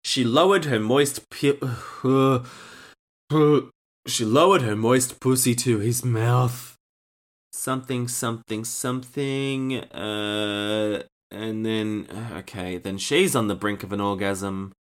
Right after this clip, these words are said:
And then he's licking, licking something and s-, purring, I guess. I guess he's purring. Uh, something, something, entering her snatch. Okay.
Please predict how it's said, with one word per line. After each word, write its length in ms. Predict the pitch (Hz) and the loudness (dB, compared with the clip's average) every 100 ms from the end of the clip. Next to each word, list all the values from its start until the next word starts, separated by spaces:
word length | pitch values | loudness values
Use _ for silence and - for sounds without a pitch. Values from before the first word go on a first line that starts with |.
| _ _ _ _ _ _ _ 127 | _ _ _ _ _ _ _ -10
And 120 | 123 | -6
then 240 | 131 127 | -4 -2
he's 400 | 120 123 120 110 | -2 0 0 -2
licking, 500 | 107 131 151 143 135 120 - - | -4 -2 -2 -2 -4 -6 -14 -8
licking 360 | 147 170 160 | -4 -2 -2
something 560 | 151 147 143 147 147 131 | 0 -2 -2 -4 -2 -2
and 240 | 101 92 | -2 -4
s-, 260 | - - - _ - | -8 -12 -16 _ -20
purring, 600 | - 127 131 143 156 160 - | -4 0 4 4 2 0 -2
I 120 | 131 | 0
guess. 340 | 135 143 - | 2 2 2
I 100 | 131 | 2
guess 260 | 120 147 143 | 4 4 4
he's 200 | 143 123 | 0 -2
purring. 600 | 135 120 107 90 87 85 _ _ _ _ _ _ _ _ _ - 208 | 0 2 2 0 -4 -10 _ _ _ _ _ _ _ _ _ -8 0
Uh, 880 | 202 196 190 180 175 170 160 156 | 4 6 6 4 4 4 4 2
something, 420 | 147 156 143 143 131 | 2 -2 -2 -2 0
something, 800 | 135 120 127 127 120 120 117 123 | 0 0 0 0 0 -2 -2 -2
entering 540 | 127 123 127 120 113 | -2 -4 -2 -2 -2
her 180 | 110 101 | -4 -2
snatch. 880 | - 131 127 120 - - - - - - | -4 -2 0 0 -2 -4 -4 -6 -10 -10
Okay. 1000 | 117 110 - 113 110 107 107 107 104 | -8 -8 -6 -4 -2 0 0 -2 -4